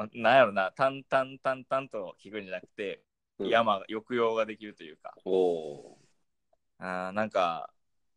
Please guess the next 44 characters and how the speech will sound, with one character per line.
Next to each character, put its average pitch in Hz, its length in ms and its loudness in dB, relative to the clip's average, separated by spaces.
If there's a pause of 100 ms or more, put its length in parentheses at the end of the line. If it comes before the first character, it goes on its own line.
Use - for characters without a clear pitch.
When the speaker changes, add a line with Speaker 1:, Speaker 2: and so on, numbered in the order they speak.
Speaker 1:
た 110 100 -10
く - 60 -20
さ 95 120 -8
ん 90 40 -8
聞 - 40 -12
き - 120 -20
方 87 280 -2
は 85 120 -4
結 - 160 -16
構 80 80 -10
い 85 80 0
い - 20 -2
っ - 20 -2
す - 160 -16
ね。 87 220 -2 (1600)
Speaker 2:
マ 98 140 -6
ジ 82 100 -12
で。 - 220 -10 (1080)
Speaker 1:
う - 40 -14
ん、 82 380 -12
あ、 - 140 -4 (460)
一 107 200 -2
番 104 220 10
コ 113 120 10
ー - 20 12
ル 107 60 12
ド 104 80 6
ブ 104 100 4
リ 101 60 6
ュ 95 40 10
ア - 40 4
ス - 100 -18
聞 95 80 -6
い 87 60 -8
て 90 80 -4
る 90 100 -6
と 85 80 -6
思 82 160 -10
う - 20 -12
ん - 40 -10
だ - 100 -4
よ、 - 100 -4
俺 202 100 6
が。 - 200 4